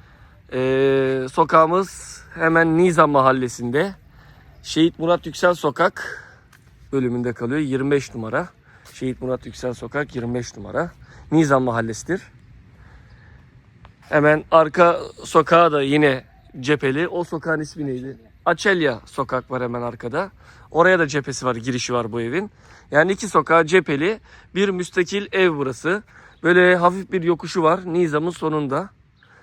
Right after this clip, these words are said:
burası. Ee, hemen belirteyim, buradan evinizden çıktınız. Hemen çarşıda plaja,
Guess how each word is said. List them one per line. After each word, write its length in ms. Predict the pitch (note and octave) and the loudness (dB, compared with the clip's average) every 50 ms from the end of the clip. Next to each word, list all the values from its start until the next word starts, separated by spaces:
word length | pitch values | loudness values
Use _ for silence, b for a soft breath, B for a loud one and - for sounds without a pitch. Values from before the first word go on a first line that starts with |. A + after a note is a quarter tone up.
| b b - | b b -8
burası. 440 | B2+ C3 C3+ B2 - - E3+ G3 G#3 b b b b b b b - | -4 -4 -4 -4 -4 -4 -4 -4 -4 b b b b b b b -2
Ee, 640 | C#3 C#3+ C#3+ C#3+ C#3+ C#3+ D3 D3 C#3+ D3 D3 D3+ | 2 4 6 6 6 6 6 6 4 4 4 4
hemen 400 | F3 G3 G3 F#3 F#3 F#3+ G3 F3+ | 4 4 4 2 2 0 -2 0
belirteyim, 440 | E3 E3+ F3+ F3 D3 - F#3 F#3+ F#3 | 2 4 4 2 2 -2 -6 -4 -2
buradan 360 | F#3 F#3 E3 E3+ E3+ F3 F3+ - - | -2 0 2 2 2 2 0 -4 -4
evinizden 520 | F3 F3 E3+ E3+ E3+ D#3+ C#3 C#3 C#3 C3 | -4 -2 -2 -2 -2 -2 -2 -2 -4 -4
çıktınız. 720 | A#2+ - - A3 F#3 - G3+ F3+ F#3+ A3 G#3+ - - - - _ b b b b b b b _ | -4 -8 -10 -10 -8 -6 -4 -4 -2 -4 -4 -6 -14 -20 -20 _ b b b b b b b _
Hemen 380 | - G3+ E3 D#3+ E3+ G3 G3+ - _ | -8 -6 -4 -4 -4 -4 -6 -10 _
çarşıda 600 | - G#3 F#3 D#3+ C#3 - C#3 C3+ F3 G3+ A3 G#3+ | 0 0 0 0 0 -4 -4 0 0 0 0 -2
plaja, 560 | - - E3+ D#3 D3 C#3 C#3+ F#3+ G#3+ A3 G#3+ | -6 -4 0 0 0 2 2 2 0 0 -2